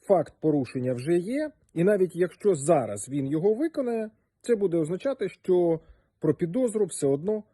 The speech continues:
треба повідомляти за невиконання рішення суду. Хочу нагадати, що нещодавно Бахматов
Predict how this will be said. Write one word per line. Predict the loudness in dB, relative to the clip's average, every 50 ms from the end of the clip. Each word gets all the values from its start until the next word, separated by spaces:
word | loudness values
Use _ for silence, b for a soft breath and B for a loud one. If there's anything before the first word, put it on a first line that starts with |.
| _ _
треба | -2 2 4 4 4 4 0 -2
повідомляти | -2 -4 -4 -4 -4 -4 -6 -8 -8 -12 -16 -16 -14 -8
за | -2 0 0 0
невиконання | 0 -4 -8 -8 -10 -6 -4 -4 -4 -4 -6 -6
рішення | -8 -10 -12 -10 -12 -12 -12 -12 -12
суду. | -14 -18 -20 -20 _ _ _ _ _ _ B B B B B B
Хочу | -2 -2 0 0 2
нагадати, | 2 4 4 2 2 2 -2 -2 -2 -2 -2 -2
що | -2 -2 -4 0 2 4 6 6 4
нещодавно | 4 4 0 -2 -2 -4 -4 -2 -2 -2 0 0 0 0 0 0 -2 -2 -2 -2 -2
Бахматов | -4 -2 0 0 0 0 -2 -6 -4 -2 -4 -2 -2 -2 -4